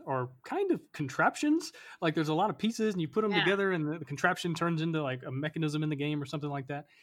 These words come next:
Speaker 1: It needs to be simple. Otherwise, it's not gonna get played, especially if
Speaker 2: Mm-hmm.
Speaker 1: the parent doesn't want to set it up. So I'll give you an example.
Speaker 2: Yes.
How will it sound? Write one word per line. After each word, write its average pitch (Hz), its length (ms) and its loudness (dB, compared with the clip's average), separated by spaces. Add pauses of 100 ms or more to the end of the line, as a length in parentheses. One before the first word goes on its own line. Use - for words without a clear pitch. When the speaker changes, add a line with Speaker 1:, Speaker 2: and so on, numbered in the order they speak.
(100)
Speaker 1:
It 175 100 0
needs 311 180 6
to 277 60 -2
be 202 120 -2
simple. 165 440 0
Otherwise, 208 520 2
it's - 180 -6
not 208 140 0
gonna 156 120 0
get 123 200 -6
played, 135 560 -2 (240)
especially 220 400 0
if 208 80 0
Speaker 2:
Mm-hmm. - 20 -8
Speaker 1:
the 143 60 -6
parent 196 480 0
doesn't 190 300 0
want 180 240 -2
to 156 340 0
set 147 280 -4
it 131 160 -6
up. 156 300 0
So 151 240 0
I'll 175 60 -4
give 160 160 0
you 156 60 -2
an - 20 -2
example. 233 420 4
Speaker 2:
Yes. - 340 -20